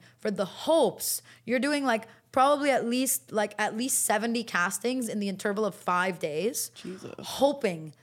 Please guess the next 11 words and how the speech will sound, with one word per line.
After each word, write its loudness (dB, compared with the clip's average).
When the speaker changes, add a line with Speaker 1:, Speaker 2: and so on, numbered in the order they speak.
Speaker 1:
that -10
you -10
get -6
one -4
show -6
that -4
makes -4
you 2
a 2
breakout -8
star. -14